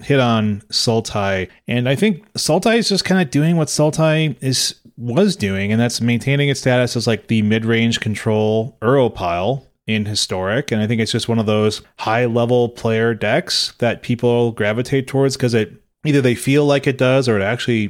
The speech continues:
does, gives them agency to play better than their opponents. And I do think it's a tweakable deck, right? Like, you can tune it for an expected meta. Like, if, if you want to tune for a Mirror Breaker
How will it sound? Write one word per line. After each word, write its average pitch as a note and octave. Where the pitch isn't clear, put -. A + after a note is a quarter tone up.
does, G#2
gives A2
them G#2+
agency A#2+
to G#2+
play G#2+
better G#2
than G2
their F#2+
opponents. A2
And B2+
I B2+
do F#3+
think F#3+
it's C#3
a G2+
tweakable A#2+
deck, -
right? A2+
Like, A2
you F3
can C#3
tune G3+
it E2+
for D3
an B2
expected A2+
meta. G2+
Like, G#2
if, A#2
if A#2+
you D3+
want B2+
to A#2+
tune A2+
for G#2
a G2+
Mirror G#2
Breaker F2+